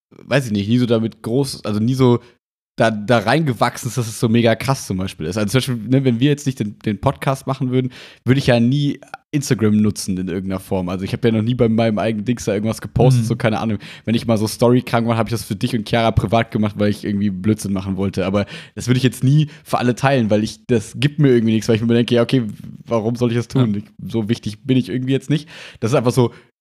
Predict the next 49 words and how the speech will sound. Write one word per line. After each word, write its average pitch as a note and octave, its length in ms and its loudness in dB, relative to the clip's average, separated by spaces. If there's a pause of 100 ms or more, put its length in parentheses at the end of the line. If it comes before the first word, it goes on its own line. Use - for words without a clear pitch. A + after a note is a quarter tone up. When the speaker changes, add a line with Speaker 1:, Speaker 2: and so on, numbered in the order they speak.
(120)
Speaker 1:
in C3+ 200 2
mir C3+ 180 4
irgendwie B2+ 220 2
so A#2+ 100 2
drin. A#2 340 0
Aber A2 240 0
es - 80 -4
gibt C#3+ 160 -4
ja A#2+ 60 2
genug C#3 260 0
Leute, B2 240 2
und A2+ 40 0
das G#2 80 -6
ist - 40 -12
ja A2 60 2
auch G2+ 60 -2
vollkommen G#2+ 340 0
in G2+ 60 -2
Ordnung, A#2+ 240 -2
ist G2+ 100 -6
ja G#2+ 60 2
nicht G#2+ 120 -2
das G2 80 -2
eine G#2+ 280 -2
gut, A2 160 -6
das - 80 -10
andere G2 280 -4
schlecht, C#3 300 -2 (380)
ähm, G2+ 280 2 (240)
die C3+ 140 4
eben C3 120 2
genau A#2+ 240 4
das A2 260 -6
machen. B2+ 300 0
Und F2+ 140 -4
das F#2 100 -6
guck A#2 140 -2
ich G#2+ 120 -8
mir A2+ 80 4
ja G#2+ 60 2
manchmal G#2 260 2
auch F#2+ 80 -6
gerne G#2+ 200 2
an, G#2+ 260 2
was F#2+ 120 -6
Leute F#2+ 180 -4
so E2+ 140 -8
gerne F2+ 240 -4
teilen. F#2+ 300 -2